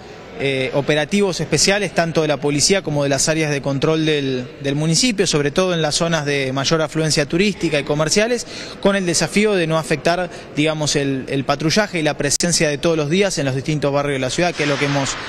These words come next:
hecho, ¿no? Ma-, eh, siempre nuestra idea central es desarrollar operativos en particular para esta zona sin afectar el resto de la ciudad, que sigue su vida normal en, en, en otros, en otros gremios, en otras áreas de,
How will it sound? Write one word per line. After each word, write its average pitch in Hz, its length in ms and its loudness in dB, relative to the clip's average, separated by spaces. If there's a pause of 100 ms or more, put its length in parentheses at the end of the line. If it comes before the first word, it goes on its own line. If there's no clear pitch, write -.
(220)
hecho, 156 320 0
¿no? 151 200 0
Ma-, 147 260 -4
eh, 117 320 -4 (180)
siempre 156 480 0 (380)
nuestra 135 600 0 (380)
idea 160 320 2
central 180 400 0
es 180 240 -2 (320)
desarrollar 156 480 2
operativos 175 540 0
en 165 100 -2
particular 160 500 0
para 165 160 0
esta 170 200 -2
zona 208 280 2
sin 170 200 0
afectar 165 500 0 (500)
el 143 140 2
resto 160 320 0
de 147 140 0
la 135 340 -2
ciudad, 202 300 2
que 208 100 -2
sigue 170 300 0
su 156 140 0
vida 151 500 0 (180)
normal 175 420 0
en, 151 420 -4
en, 131 380 -6
en 143 160 0
otros, 151 480 -2 (260)
en 151 120 -4
otros 156 360 0
gremios, 175 460 0
en 147 80 -2
otras 151 260 -2
áreas 156 260 0
de, 127 300 -2